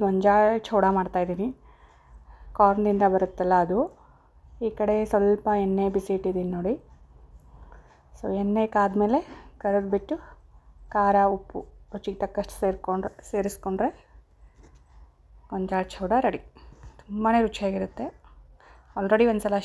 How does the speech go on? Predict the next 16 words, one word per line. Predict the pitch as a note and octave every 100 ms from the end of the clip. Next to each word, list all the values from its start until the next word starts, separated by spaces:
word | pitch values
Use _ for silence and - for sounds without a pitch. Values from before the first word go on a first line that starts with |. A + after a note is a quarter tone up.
| -
ಶೇರ್ | F#3 F#3
ಮಾಡಿದ್ದೀನಿ. | F3+ F3+ F#3+ B3 - _ -
ಹತ್ರದಿಂದ | A#3 - - - G#3+ G#3 G#3+ G#3+ G#3
ನೋಡಿ | G3 A3+ D#4+ - - -
ಹೀಗಿದೆ. | F3+ F3 - - - - - _ - - - - - - - - - -
ಸ್ವಲ್ಪ | G3 G3+ - A3
ಎಣ್ಣೆ | G3+ G3+
ಕಾದ್ಮೇಲೆ | G3+ F#3+ G3 G3
ಬಿಟ್ಕೊಂಡು | F#3+ - F#3+ F#3+
ಕರೆದ್ರೆ | F#3 F3+ B3 - - - - - - - - - - -
ರೆಡಿ. | - D#3+ - - - _ - - - - - - - - -
So | A#3 G#3 G3 G3+ G3
ಎಣ್ಣೆ | G3+ G#3 G#3 G#3 -
ಕಾದಿದೆ | F#3+ F#3+ F#3 F3+
ನೋಡಿ. | F3 F#3 D#4 - - - _ - - -
ಇವಾಗ | G3+